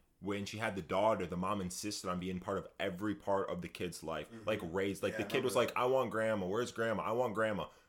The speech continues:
Speaker 1: Breastfed the kid, even though she can't
Speaker 2: So
Speaker 1: breastfeed.
Speaker 2: weird.
Speaker 1: Like, she was,
Speaker 2: <laughs>
Speaker 1: she was raising, she had, it's like you had to raise the child
Speaker 2: I feel
Speaker 1: up.
Speaker 2: like she could breastfeed him because of Paimon.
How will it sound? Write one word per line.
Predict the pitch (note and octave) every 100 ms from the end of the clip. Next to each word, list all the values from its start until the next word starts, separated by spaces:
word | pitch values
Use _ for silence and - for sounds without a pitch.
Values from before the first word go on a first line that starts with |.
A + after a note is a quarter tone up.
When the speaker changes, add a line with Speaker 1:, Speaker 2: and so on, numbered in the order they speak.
| _ -
Speaker 1:
Breastfed | G2 G#2+ - - F#2+
the | E2+
kid, | - F2 D2+ -
even | G2
though | G#2+
she | G#2
can't | A2+
Speaker 2:
So | G2+
Speaker 1:
breastfeed. | A2 A2 - -
Speaker 2:
weird. | F2+ G2+ F#2 B2+
Speaker 1:
Like, | C3+ - - -
she | -
was, | F#3 G3 - -
Speaker 2:
<laughs> | A#2+
Speaker 1:
she | G#2 F3+
was | F#3 G#2+
raising, | F#2 A2+ D3+ F#3 C#3 A#2
she | -
had, | D#3 D#3
it's | B2+
like | D#3 D3+
you |
had | D3+ C3+
to |
raise | G#2 G#2+ B2
the | A#2
child | - A#2 A2 G#2
Speaker 2:
I |
feel | - A#2
Speaker 1:
up. | F#2
Speaker 2:
like |
she | - D3
could | - -
breastfeed | B2 B2 - A#2 G#2+
him | G2+
because | G2+ G#2 F#2+
of | F#2 -
Paimon. | C#3 B2